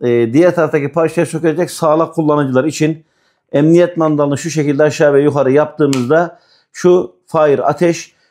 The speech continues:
şöyle olduğu zaman da security, güvenlik. Yine boş kovanı atma yeri burası. Bunu biraz da şöyle yapacağım şimdi.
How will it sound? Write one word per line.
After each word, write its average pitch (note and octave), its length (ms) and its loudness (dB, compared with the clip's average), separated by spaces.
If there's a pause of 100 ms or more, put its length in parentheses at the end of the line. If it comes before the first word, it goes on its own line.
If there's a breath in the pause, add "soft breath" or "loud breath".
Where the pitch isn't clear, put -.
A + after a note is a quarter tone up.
(140)
şöyle F3 300 2
olduğu D3 220 2
zaman C#3 300 0
da E3+ 100 0
security, D#3+ 560 -2
güvenlik. C#3+ 760 0 (480)
Yine E3 460 0
boş E3+ 640 -2 (300)
kovanı D#3 420 0
atma D#3 360 0
yeri D#3+ 480 2 (460)
burası. D#3+ 480 0 (400 soft breath)
Bunu C#3+ 300 -4
biraz C#3+ 200 0
da C3+ 80 0
şöyle C3 260 -2
yapacağım B2+ 340 0
şimdi. A#2 460 -4